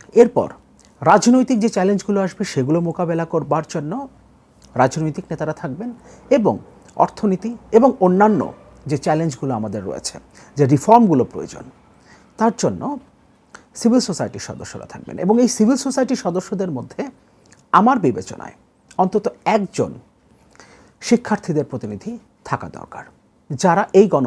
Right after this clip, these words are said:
অভ্যুত্থানে নেতৃত্ব দিয়েছেন তাদের মধ্য থেকে। অনেকে বলতে পারেন, বয়সে তারা অনেক তরুণ, কিন্তু এত বড় গণ অভ্যুত্থানের নেতৃত্ব তারা দিয়েছেন,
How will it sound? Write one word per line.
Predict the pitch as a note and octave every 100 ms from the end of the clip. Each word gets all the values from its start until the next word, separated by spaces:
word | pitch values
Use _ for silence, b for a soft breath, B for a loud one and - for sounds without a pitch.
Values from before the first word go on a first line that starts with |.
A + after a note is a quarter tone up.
| G#2+
অভ্যুত্থানে | - - - A#2 G3 _ C#3+
নেতৃত্ব | D#3+ - D3 G#2
দিয়েছেন | - - - A2 _ -
তাদের | C#3 G2 E2+
মধ্য | - - -
থেকে। | - _ _ _ _ -
অনেকে | G3 G3 E3+
বলতে | E3 D#3
পারেন, | D#3 D#3 C3+
বয়সে | A#2+ B2+ C#3 B2+
তারা | A#2+ -
অনেক | F3+ F#3 D#3+
তরুণ, | E3+ C#3+ F#2+ - _ _ _ _
কিন্তু | A3+ - C3 F3+ B B -
এত | - F3+
বড় | E3+ D#3
গণ | C3+ C#3+ C#3
অভ্যুত্থানের | B2+ - - C#3+ G#2+ G2+ A#2+
নেতৃত্ব | E3 - A#3 -
তারা | A#2 G2+ -
দিয়েছেন, | - -